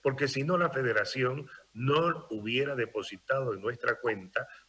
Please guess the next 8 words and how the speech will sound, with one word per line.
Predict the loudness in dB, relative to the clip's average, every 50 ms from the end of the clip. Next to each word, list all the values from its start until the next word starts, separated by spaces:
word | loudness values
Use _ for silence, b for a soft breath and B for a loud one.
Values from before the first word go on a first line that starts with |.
| -12
quinientos | -6 -4 -4 -2 -2 -4 -6 -4 -6 -6 -6 -4
mil | -8 -8 -6
dólares. | -6 -8 -8 -8 -10 -12 -12 -12 -14 -16 _ _ _ b b b b _ 2
Quedaron | 4 6 6 6 6 4 2
setecientos | 2 0 2 2 0 -2 0 -2 -2 -2 -2 -2 -2 -2 -2 -2
mil | 0 0 2 2 2 0 0 -2 -6 -8 -8 -12 -16 _ _ _ _ _ _ _ _ -4
que | -2 0
desaparecieron | 0 2 2 2 4 4 4 2 2 2 4 4 6 6 6 4 2 0 -4 -8